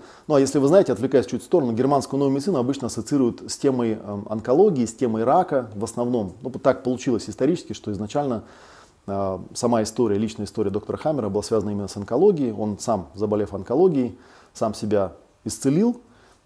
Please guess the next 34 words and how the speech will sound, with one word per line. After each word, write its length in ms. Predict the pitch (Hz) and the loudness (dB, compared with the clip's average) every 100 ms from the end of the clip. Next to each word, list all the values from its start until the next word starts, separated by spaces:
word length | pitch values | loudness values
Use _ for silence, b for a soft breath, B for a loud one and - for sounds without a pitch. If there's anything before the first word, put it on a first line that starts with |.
| - | -2
И 120 | 127 | 2
вот 180 | 127 131 | 2 2
после 240 | 131 151 | 2 4
этого 220 | 185 135 | 4 2
у 80 | 113 | 0
него 180 | 113 135 | 0 0
там 120 | 117 | -2
пошла 280 | 95 110 110 | -4 -2 -2
цепочка 400 | - 107 110 110 | -2 -2 -4 -4
событий 360 | - 127 190 131 | -2 0 0 0
в 60 | |
жизни, 220 | 113 95 | -2 -4
которая 300 | 95 87 127 | -6 -4 -4
привела 400 | 127 110 110 127 | -2 -2 0 2
его 320 | 120 101 123 120 | 2 0 -2 -2
к 240 | - - | -8 -10
открытию 640 | 101 - 120 131 113 101 | -8 -4 -4 -4 -4 -6
того, 200 | 87 104 | -2 -4
что 140 | 107 98 | -4 -6
он 80 | 101 | -8
назвал 260 | 98 107 | -6 -4
германской 460 | 98 107 98 - 104 | -2 -4 -4 -8 -8
новой 220 | 104 95 | -6 -6
медициной. 440 | 98 104 - 87 76 B B B B B | -6 -8 -10 -14 -16 B B B B B
Вот. 200 | 208 - | -4 0
И, 260 | 135 139 139 B B B B _ _ _ _ - - | 4 4 4 B B B B _ _ _ _ -20 -10
соответственно, 440 | 127 131 165 143 | -2 2 2 4
я 60 | 139 | 4
задал 180 | 123 120 | 6 4
такой 180 | - | 4
вопрос. 280 | 127 135 110 | 2 2 0
Сколько 300 | - 202 151 | 6 6 6
видов 260 | 135 135 113 - - - | 2 2 0 -6 -20 -4
рака, 480 | 117 196 214 190 | 2 4 4 -2